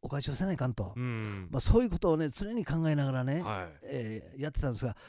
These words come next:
Speaker 1: まあ、それが逆にプレッシャーになる時もあるんですよ。
Speaker 2: <laughs> なるほど。いや、
Speaker 1: ええ。
Speaker 2: それはそうだと思います。
Speaker 1: ええ、
Speaker 2: ええ。
Speaker 1: だけどね、それを、まあ、なんとかね、あの、選手らもね、それを意気に感じてね、
Speaker 2: うん。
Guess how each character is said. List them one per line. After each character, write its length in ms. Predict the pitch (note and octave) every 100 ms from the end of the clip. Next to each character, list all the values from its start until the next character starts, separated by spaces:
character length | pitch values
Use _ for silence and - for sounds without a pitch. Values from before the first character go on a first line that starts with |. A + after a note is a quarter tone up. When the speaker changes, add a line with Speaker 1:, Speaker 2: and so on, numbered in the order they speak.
| -
Speaker 1:
ま 80 | D#3+
あ、 20 |
そ 140 | C#3 A3
れ 80 | G#3+
が 80 |
逆 180 | F3+ F#3+
に 100 | F3
プ 140 | - A#3+
レ 40 |
ッ 20 |
シ 80 | A#3+
ャ 20 |
ー 40 | G3
に 40 |
な 80 | D3
る 60 |
時 120 | E3+ F#3
も 80 |
あ 40 | D3
る 100 | A3
ん 80 | A#3+
で 100 | E3
す 120 | -
よ。 80 | A#2+
Speaker 2:
<laughs> 40 | G#2+
な 120 | G#3
る 80 | F3+
ほ 40 |
ど。 80 | F3
い 40 |
や、 60 | E3+
Speaker 1:
え 240 | F3 F3 D#3+
え。 40 |
Speaker 2:
そ 60 | D3+
れ 60 |
は 60 | D3+
そ 100 | G3+
う 40 | G3+
だ 80 |
と 80 | F3+
思 100 | E3+
い 40 | E3+
ま 120 | D3+
す。 100 | -
Speaker 1:
え 40 |
え、 300 | F3+ E3 D3+
Speaker 2:
え 40 | -
え。 20 |
Speaker 1:
だ 120 | F#3+
け 80 | F3
ど 80 | D3+
ね、 180 | F3+
そ 140 | F3+ G#3
れ 60 |
を、 100 | G#3
ま 340 | F#3 F3+ D3 C#3
あ、 60 |
な 180 | C3+ C#3
ん 40 | D3+
と 60 |
か 120 | B2+
ね、 340 | C3+ F3 C3 G2
あ 80 | A2
の、 640 | A2+ A2+ A2 A2 A2 A2 G2+
選 160 | B2+
手 80 | A2
ら 80 | B2+
も 100 | G#2+
ね、 140 | B2
そ 120 | G#2 A2+
れ 40 |
を 40 |
意 60 | C3
気 120 | -
に 80 | A#2
感 200 | - E3
じ 120 | G#2+
て 100 | F#2+
ね、 140 | G#2+ D3+
Speaker 2:
う 20 |
ん。 520 | A#2+ B2 A#2+ G2+ D#2+